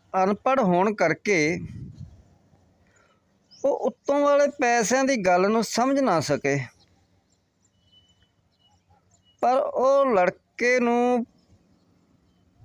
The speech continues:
ਪੁੱਛ ਹੀ ਬੈਠੇ ਕਿ "ਕਾਕਾ, ਮੈਨੂੰ ਉੱਤੋਂ ਵਾਲੀ ਗੱਲ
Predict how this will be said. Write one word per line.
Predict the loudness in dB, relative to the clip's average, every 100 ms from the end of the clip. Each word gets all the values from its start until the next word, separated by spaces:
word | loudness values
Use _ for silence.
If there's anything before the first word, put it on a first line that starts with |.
| -20 _ _ -4
ਪੁੱਛ | -2 -2 -2
ਹੀ | 0 2
ਬੈਠੇ | 2 0 0 0 0
ਕਿ | -2 0 2 0 -2 -8 -20 _ _ _ _ _ _ _
"ਕਾਕਾ, | -2 -2 -2 0
ਮੈਨੂੰ | 0 0 0
ਉੱਤੋਂ | -2 _ 0 2
ਵਾਲੀ | 2 0
ਗੱਲ | 2 0 2